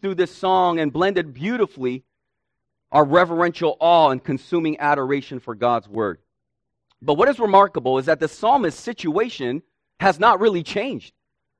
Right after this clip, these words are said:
You know, from the very first verse in the stanza, the psalmist tells us that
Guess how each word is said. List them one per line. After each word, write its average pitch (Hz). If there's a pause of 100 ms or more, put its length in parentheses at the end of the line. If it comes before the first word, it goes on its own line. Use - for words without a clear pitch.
(280)
You 180
know, 233
from 226
the 202
very 226
first 208
verse 175
in 160
the 151
stanza, 175
the 139
psalmist 175
tells 196
us 131
that 151